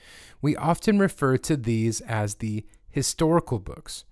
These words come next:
While that may not sound exciting, the stories in them generally are. Many well-known Bible stories come from this part of the scripture. Joshua and Jericho,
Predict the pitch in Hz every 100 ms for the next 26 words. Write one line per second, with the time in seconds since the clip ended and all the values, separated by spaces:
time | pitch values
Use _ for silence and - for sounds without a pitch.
0 | _ _ _ _ _ - 131 139 135 120
1 | 160 185 151 170 165 165 147 - 147 156
2 | 151 - 131 107 107 107 90 110 - -
3 | 143 151 165 151 - 123 113 107 101 110
4 | 110 120 110 - 120 120 - - _ _
5 | _ _ _ - - - - 143 175 214
6 | 180 147 151 160 131 135 131 113 117 127
7 | 143 - 143 127 127 120 - 147 139 -
8 | 127 117 139 - - 139 131 - 113 107
9 | 104 - 110 - - 107 - - _ _
10 | _ _ _ _ 110 127 127 143 - 170
11 | 170 139 156 113 117 104 - 107 98